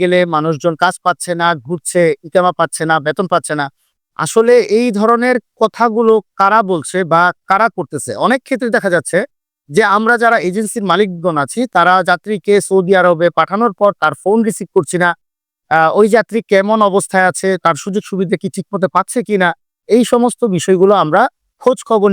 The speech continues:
নিচ্ছি না। তো গুটি কয়েক লোকের কারণে সবাই তো আর খারাপ হতে পারে না। জগৎ সংসারে যদি সবাই খারাপ হতো, তাহলে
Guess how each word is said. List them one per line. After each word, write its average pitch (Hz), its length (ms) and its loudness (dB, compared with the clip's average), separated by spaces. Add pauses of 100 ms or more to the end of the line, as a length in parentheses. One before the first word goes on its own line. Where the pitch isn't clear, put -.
নিচ্ছি 175 300 -2
না। 85 60 -16 (460)
তো 180 60 4 (140)
গুটি 233 240 2 (120)
কয়েক 247 240 4 (140)
লোকের 220 360 2
কারণে 165 280 2 (200)
সবাই 190 300 0
তো - 100 -2
আর 175 120 0
খারাপ 165 200 0
হতে 156 200 -4
পারে 120 180 -2
না। 117 40 -8 (100)
জগৎ 170 260 2
সংসারে 180 380 0
যদি 180 120 0 (100)
সবাই 175 280 0
খারাপ 185 240 0
হতো, 175 180 -2 (460)
তাহলে 175 240 0